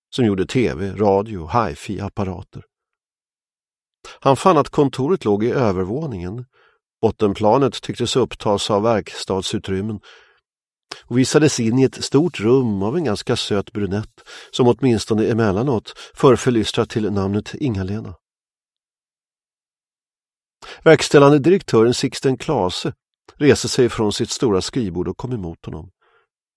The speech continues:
Hans handslag var kraftigt och hjärtligt.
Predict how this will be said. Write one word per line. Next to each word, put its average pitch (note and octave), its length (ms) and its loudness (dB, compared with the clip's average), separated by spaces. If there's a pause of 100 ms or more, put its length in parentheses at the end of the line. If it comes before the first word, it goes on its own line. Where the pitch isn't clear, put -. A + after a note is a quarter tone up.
(800)
Hans - 160 -6
handslag A2+ 560 4
var D2+ 300 -8
kraftigt - 500 -2
och D#2+ 120 -10
hjärtligt. - 500 -10